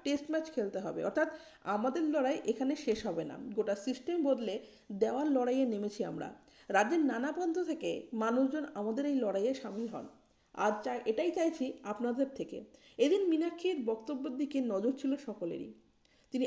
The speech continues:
আধ ঘন্টা ঝাড়া বক্তৃতায় শীতের দুপুরে কলকাতার রাজনৈতিক মহল তপ্ত করে তুললেন। আসানসোলের লড়কু মেয়ের ভাষণে অনেকেরই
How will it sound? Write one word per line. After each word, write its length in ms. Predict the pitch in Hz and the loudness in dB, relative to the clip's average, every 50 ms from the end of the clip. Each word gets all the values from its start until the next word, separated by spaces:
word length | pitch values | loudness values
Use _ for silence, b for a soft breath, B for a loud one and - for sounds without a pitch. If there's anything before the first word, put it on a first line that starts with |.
| - - | 0 0
আধ 260 | 202 208 214 214 220 | 0 0 0 2 2
ঘন্টা 320 | 269 262 269 294 277 - - | 2 2 2 0 -2 -4 -4
ঝাড়া 280 | - 214 226 262 311 | -4 -4 -2 0 0
বক্তৃতায় 640 | 294 254 277 269 262 - 262 220 - 196 185 202 233 | 0 0 -2 -2 -4 -6 -6 -4 -2 -2 -2 -2 -2
শীতের 440 | - - 277 262 294 302 254 226 | -4 -4 -4 -2 -2 -4 -2 -2
দুপুরে 420 | - 247 - - 226 208 180 - B B B B B B B - | -4 -4 -2 -2 -2 -2 -2 -2 B B B B B B B 2
কলকাতার 500 | 269 269 277 269 302 330 320 294 254 214 | 2 4 4 2 2 2 2 4 4 4
রাজনৈতিক 540 | 202 208 214 226 254 294 277 339 330 311 | 2 4 2 2 2 2 2 0 0 2
মহল 300 | 285 233 226 - - 247 | 0 0 0 0 0 0
তপ্ত 300 | 247 - 247 208 - - | 0 0 -2 -2 -2 -4
করে 220 | 226 - 226 208 196 | -4 -2 -2 -4 -2
তুললেন। 320 | - 175 160 - - - - - - _ _ _ _ _ - | -2 -4 -4 -4 -6 -8 -12 -16 -20 _ _ _ _ _ -6
আসানসোলের 580 | - 175 208 - 302 302 294 320 339 330 349 294 | -2 0 0 0 0 -2 0 0 0 2 2 2
লড়কু 400 | 240 202 202 220 254 254 - 302 | 2 2 2 2 2 2 0 0
মেয়ের 280 | 277 233 185 185 196 B B B B B B 202 | 0 0 0 -2 -6 B B B B B B -14
ভাষণে 480 | 190 - 220 254 240 - 320 320 330 330 | -10 -8 -8 -6 -4 -4 -2 -2 -2 -4
অনেকেরই 580 | - - 214 226 240 262 - 302 262 208 190 | -4 -4 -4 -2 -2 -2 -2 -2 -4 -4 -6